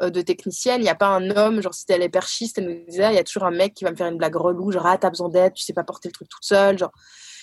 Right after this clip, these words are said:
Elle disait que c'était épuisant et en fait, au bout de cette journée à travailler entre femmes, on s'est rendu compte qu'on était tout le temps épuisées de nos interactions avec les hommes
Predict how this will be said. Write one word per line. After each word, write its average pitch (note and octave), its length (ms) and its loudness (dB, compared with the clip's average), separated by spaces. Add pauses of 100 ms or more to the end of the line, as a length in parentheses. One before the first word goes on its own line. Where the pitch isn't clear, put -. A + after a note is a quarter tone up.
(300)
Elle E3 200 0
disait F#3+ 240 2
que - 80 -6
c'était G3 200 0
épuisant A3+ 480 2
et A#3+ 120 4
en F#3 80 0
fait, B3+ 260 0
au G3 60 -2
bout G#3+ 100 -4
de A3 60 -6
cette F#3+ 180 0
journée A3+ 240 0
à G#3+ 80 2
travailler F#3+ 400 -4
entre G3 240 -4
femmes, C#4+ 240 2
on G#3+ 80 0
s'est G3+ 140 -2
rendu F3 240 -4
compte C4+ 180 -6
qu'on E3 180 -6
était E3+ 280 -12
tout - 180 -4
le A3+ 60 -6
temps A3+ 160 4
épuisées A3 680 -2
de F3+ 100 -10
nos F3+ 200 -2
interactions F3 640 -4
avec E3 240 -6
les E3+ 260 -2
hommes G3 300 2